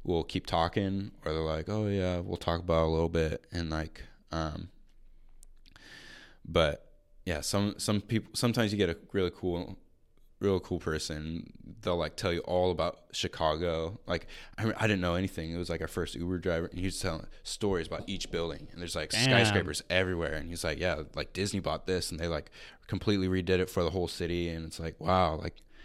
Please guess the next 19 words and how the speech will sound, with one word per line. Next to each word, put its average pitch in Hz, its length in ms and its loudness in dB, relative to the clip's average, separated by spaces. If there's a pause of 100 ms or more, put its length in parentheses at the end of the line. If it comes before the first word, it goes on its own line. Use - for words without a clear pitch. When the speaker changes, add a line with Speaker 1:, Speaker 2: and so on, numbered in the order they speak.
(360)
Speaker 1:
I, 82 260 0 (100)
like, - 140 -10 (460)
that's - 220 -2
really 87 180 2
cool. 95 320 4
Like, 80 180 -4 (140)
all 85 160 2
these 78 160 -2
stories. 82 640 0 (340)
I 117 60 6
don't 135 80 12
know 127 60 12
if 113 100 4
you 95 80 2
know, 95 220 8
but, 90 100 6
like, 85 280 0 (100)
sh-, - 160 -10 (200)
McDonald's 90 880 0